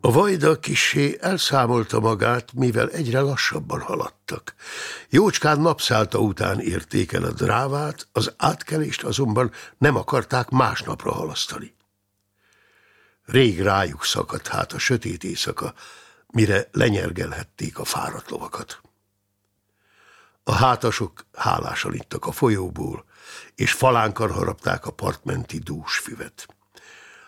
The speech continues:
Lackfi néhány embere egyedül a királynak vert fel egy kisebb sátrat,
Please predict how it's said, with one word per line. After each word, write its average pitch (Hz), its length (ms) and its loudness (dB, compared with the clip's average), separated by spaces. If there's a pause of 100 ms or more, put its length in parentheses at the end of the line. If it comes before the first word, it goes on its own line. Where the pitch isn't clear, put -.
(240)
Lackfi 120 400 2
néhány 131 420 2
embere 113 360 0
egyedül 98 420 -2
a - 40 -8
királynak 71 600 -8
vert - 240 -2
fel - 140 -6
egy - 120 -10
kisebb - 380 -2
sátrat, 98 580 -4